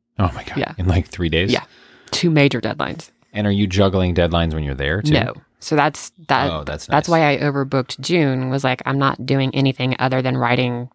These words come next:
Speaker 2: this book, writing portions of this book while I'm there. I'm not working. I'm not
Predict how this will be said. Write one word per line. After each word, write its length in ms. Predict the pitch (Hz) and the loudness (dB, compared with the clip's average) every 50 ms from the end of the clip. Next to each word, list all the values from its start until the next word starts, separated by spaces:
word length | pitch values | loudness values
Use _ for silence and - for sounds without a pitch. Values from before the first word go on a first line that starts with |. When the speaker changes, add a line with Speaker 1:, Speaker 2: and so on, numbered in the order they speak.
| _ _ _ | _ _ _
Speaker 2:
this 180 | - 135 131 - | -4 -4 -4 -4
book, 480 | 135 131 135 127 127 - - - - _ _ _ _ _ | -2 0 2 2 0 0 -6 -16 -18 _ _ _ _ _
writing 320 | 151 135 135 127 127 131 127 | -2 0 0 0 0 -2 -4
portions 400 | - - 139 127 - 135 139 139 | -2 0 0 0 0 0 -2 -4
of 100 | 131 127 | -4 -6
this 140 | 131 127 | -6 -8
book 260 | - 139 139 135 - - | -6 -4 -6 -4 -4 -4
while 100 | 139 143 | -6 -4
I'm 140 | 135 - | -4 -4
there. 220 | 160 139 139 135 - | -4 -4 -2 -2 -2
I'm 100 | 135 143 | 0 2
not 200 | 143 123 123 139 | 2 2 4 2
working. 440 | 147 139 - 147 143 139 139 135 131 - - - - - - - - - | 2 2 2 2 0 0 0 -2 -6 -8 -12 -20 -20 -20 -20 -20 -10 -4
I'm 160 | - 135 135 | -2 0 2
not 500 | 131 131 135 139 135 - - - - - | 2 4 4 4 2 2 -2 -6 -12 -12